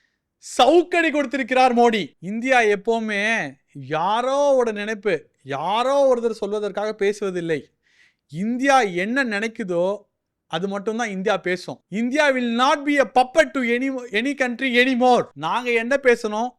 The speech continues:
நாங்க எப்படி பேசணும், நாங்க யாருக்காக பேசணுன்றத நாங்க தான் முடிவு பண்ணுவோம். இது வந்து காங்கிரஸ் கவர்மெண்ட் கிடையாது, இது மோடி கவர்மெண்ட், இது பி ஜே பி கவர்மெண்ட்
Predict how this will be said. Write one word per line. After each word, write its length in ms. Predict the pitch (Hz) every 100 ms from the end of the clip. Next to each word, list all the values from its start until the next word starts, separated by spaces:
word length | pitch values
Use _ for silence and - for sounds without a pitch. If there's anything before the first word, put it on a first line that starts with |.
| _
நாங்க 380 | 156 175 233 233
எப்படி 300 | 220 254 262
பேசணும், 520 | 214 214 208 202 240 _
நாங்க 340 | 160 175 220
யாருக்காக 500 | 202 190 247 254 262 247
பேசணுன்றத 640 | 226 220 226 208 196 226 269 _ _ _
நாங்க 600 | - 151 175 214 262 269 254
தான் 220 | 269 247
முடிவு 380 | 226 233 196 196
பண்ணுவோம். 360 | 185 196 165 - _ _ _ _ _
இது 300 | - 196 214
வந்து 400 | 202 214 247 262
காங்கிரஸ் 560 | - 196 247 285 269 202
கவர்மெண்ட் 360 | 220 220 214
கிடையாது, 500 | 190 185 180 175 190
இது 160 | 175 175
மோடி 440 | 175 175 226 269
கவர்மெண்ட், 500 | 269 220 220 208 226
இது 140 | 214 175
பி 200 | 160 247
ஜே 180 | 262 262
பி 160 | 262
கவர்மெண்ட் 520 | 214 208 220 226 185